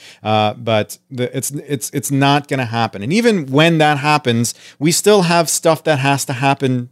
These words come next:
too, right? <laughs> Like, there's other stuff. So if we keep delaying, if we keep putting up these roadblocks that don't even exist, we're going to miss out. So it's time to let it all go. So multiple deep breaths, people, right?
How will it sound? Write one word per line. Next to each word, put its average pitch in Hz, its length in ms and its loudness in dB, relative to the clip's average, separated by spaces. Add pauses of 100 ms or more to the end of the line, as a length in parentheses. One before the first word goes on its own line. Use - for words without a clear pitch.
(140)
too, 160 340 -2 (220)
right? 131 480 -2
<laughs> - 0 -
Like, 143 220 0
there's 139 240 0
other 160 240 2
stuff. - 680 0
So 165 180 4
if 135 80 -2
we 160 120 2
keep 202 480 -4
delaying, 143 500 0
if 110 140 -2
we 131 120 -4
keep - 260 -8
putting 165 300 0
up 143 100 0
these 127 180 -4
roadblocks 110 560 0
that 110 280 -6
don't 160 240 -4
even 135 280 -4
exist, 92 640 -12 (360)
we're 123 200 0
going 131 220 0
to 123 40 -2
miss 117 260 -2
out. 98 340 0
So 101 420 -4
it's - 160 -12
time 156 320 2
to 160 40 4
let 123 200 2
it 104 80 -6
all 92 140 -4
go. - 280 -20
So - 160 -14
multiple 170 540 2
deep 160 240 0
breaths, 120 260 0
people, 80 340 -12
right? 127 320 -2